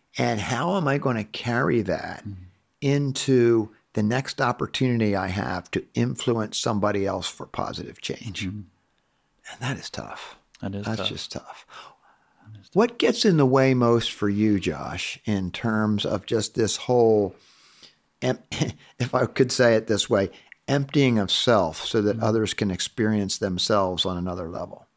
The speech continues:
Speaker 2: Yeah. Personally, I think the idea of being totally for somebody
Speaker 1: Mm.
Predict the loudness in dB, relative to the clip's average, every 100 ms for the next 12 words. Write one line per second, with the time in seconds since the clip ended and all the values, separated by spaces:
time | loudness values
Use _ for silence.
0 | _ -8 -6 -6 -8 _ -20 -18 -16 -16
1 | -16 -16 -16 -18 -20 _ _ _ _ _
2 | _ _ _ _ _ 0 2 2 2 2
3 | 2 0 -4 _ -4 -4 2 2 2 -2
4 | -10 -16 _ _ -8 -2 2 2 2 0
5 | 0 0 0 0 2 2 2 0 -2 -2
6 | 0 0 0 -2 -2 0 2 0 -4 -6
7 | -4 -2 -2 -2 -2 -2 -2 -2 0 2
8 | 2 2 0